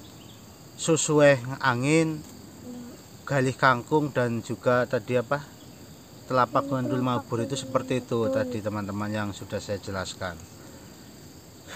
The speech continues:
Speaker 1: Ya, berarti ya kita harus, ya sebenarnya sih saya, kita sudah berusaha untuk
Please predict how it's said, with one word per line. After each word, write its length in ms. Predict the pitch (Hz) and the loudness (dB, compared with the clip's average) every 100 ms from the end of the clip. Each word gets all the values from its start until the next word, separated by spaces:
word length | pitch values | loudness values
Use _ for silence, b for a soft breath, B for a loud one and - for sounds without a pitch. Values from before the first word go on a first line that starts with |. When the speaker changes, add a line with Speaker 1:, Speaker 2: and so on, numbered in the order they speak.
| B B B B B B - - - - - | B B B B B B -20 -20 -20 -20 -14
Speaker 1:
Ya, 120 | - 113 | -10 -6
berarti 400 | 113 113 - 143 | 0 0 2 2
ya 80 | 120 | 2
kita 480 | 120 110 143 135 110 | 0 2 4 4 2
harus, 480 | 113 - - - - - - - - - - - - - - - - - | -2 -8 -10 -14 -18 -20 -20 -20 -20 -20 -20 -20 -20 -20 -20 -20 -18 -10
ya 100 | 117 | -8
sebenarnya 400 | - 117 120 139 | -6 -4 -2 -2
sih 160 | 165 | -2
saya, 300 | 160 143 151 156 - - | -2 0 0 0 -8 -18
kita 340 | - - 143 | -12 -4 -2
sudah 240 | 156 135 120 | 0 0 -2
berusaha 460 | 104 113 113 113 | -2 -4 0 2
untuk 240 | 127 139 | 2 0